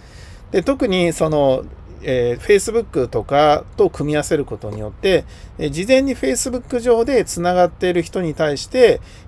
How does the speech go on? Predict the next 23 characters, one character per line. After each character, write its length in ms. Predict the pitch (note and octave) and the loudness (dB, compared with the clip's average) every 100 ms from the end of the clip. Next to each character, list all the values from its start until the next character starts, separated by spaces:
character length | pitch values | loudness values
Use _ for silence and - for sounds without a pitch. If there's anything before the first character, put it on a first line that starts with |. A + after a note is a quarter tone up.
| - | -4
え 340 | D3 C#3+ C3+ | 0 2 2
ー、 20 | |
Zoom 320 | C3+ E3+ E3 | 0 0 0
で 140 | D#3 D3+ | 2 2
告 240 | D#3+ - | 0 -4
知 160 | - D#3 | -4 -2
を 80 | D3 | -2
し 100 | - | 2
て 340 | A3+ G#3+ - | 6 6 2
や 140 | - A#2+ | -4 -6
っ 20 | |
て 140 | - | -6
い 40 | B2 | -10
く 120 | - | -8
と 120 | A#2 | -10
か、 320 | - F3+ D#3+ - | 0 4 4 2
え 140 | B2+ C3 | -6 -4
ー、 20 | |
も 120 | E3 | -4
し 80 | - | -6
く 100 | - | 2
は、 300 | A#3 A3+ - - | 6 6 4 -4
え 300 | C3 B2 A#2+ | -6 -4 -6